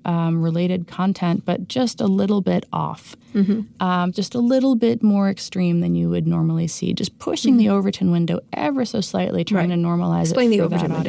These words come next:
Speaker 1: audience.
Speaker 2: people.
Speaker 1: Um, the Overton window is the collection of, um, societally acceptable political opinions.
Speaker 2: Mm-hmm.
Speaker 1: Uh, I hope that that's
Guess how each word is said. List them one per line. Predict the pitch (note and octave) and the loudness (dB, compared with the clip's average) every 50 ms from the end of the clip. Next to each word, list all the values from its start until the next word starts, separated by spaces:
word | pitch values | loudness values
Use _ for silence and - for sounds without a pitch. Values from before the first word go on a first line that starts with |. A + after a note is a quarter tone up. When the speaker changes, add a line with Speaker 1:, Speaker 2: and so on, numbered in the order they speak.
| E3+ E3+ | -4 -4
Speaker 1:
audience. | - | -4
Speaker 2:
people. | - - - - - - - - - - - - - - - - - - _ - | -6 -8 -8 -8 -10 -12 -12 -14 -18 -20 -20 -20 -20 -20 -20 -20 -20 -20 _ -2
Speaker 1:
Um, | - C4+ C#4 C#4 C#4 C4+ C4+ C4+ | 0 2 4 4 6 6 6 6
the | C4+ C#4+ | 6 4
Overton | D#4+ F4 F4+ D4+ D4+ C#4+ C4 | 2 2 2 2 4 4 4
window | B3 A#3+ A#3+ A#3 A3 G#3+ | 6 6 4 4 4 4
is | G#3 F#3+ F#3 | 2 2 2
the | G3 G3+ G3 F#3+ F#3+ F#3 F3+ F3+ F3+ - - - _ | 2 2 4 4 4 4 2 2 0 0 -4 -6 _
collection | - - G#3 G3+ G3 G3+ - - F#3+ F#3 F3+ | -6 -2 0 0 0 0 -2 0 0 2 2
of, | F3 E3+ E3 E3 F3 | 2 2 0 0 0
um, | F3+ E3 E3 E3 E3 E3 E3 E3 E3 - - | 0 2 2 2 2 4 4 2 2 0 -2
societally | E3+ - F3+ - - E3 D#3+ E3 E3 F3 - - - | -2 -4 -4 -4 -2 -2 -2 -2 -2 0 0 -2 -2
acceptable | F3 - - - E2+ E2 - - - - F2+ F2 - | -4 -6 -8 -8 -8 -8 -8 -8 -6 -4 -2 -4 -4
political | - - - F3 F3 F#3+ - A3+ | -4 -4 -4 -4 -4 -4 -4 -4
opinions. | A#3 A3+ - B3 B3 C4 C4+ C#4+ D4+ D4+ - - - - | -4 -4 -2 0 2 2 4 2 2 0 -2 -6 -6 -2
Speaker 2:
Mm-hmm. | G3+ G#3 G3 A#3+ A#3+ - - - | -2 0 0 -2 -4 -8 -10 -6
Speaker 1:
Uh, | - F#3+ F#3 F3+ F3 F3 - - - _ _ _ _ _ _ _ _ _ _ _ _ - - _ _ _ | -2 -2 0 0 0 0 -2 -4 -8 _ _ _ _ _ _ _ _ _ _ _ _ -20 -20 _ _ _
I | - D3+ | -6 -4
hope | E3 G3 - | -4 -4 -4
that | - F#3 - | -4 -6 -4
that's | F#3+ F3+ F3 - - - - - | -4 -4 -4 -6 -8 -12 -12 -14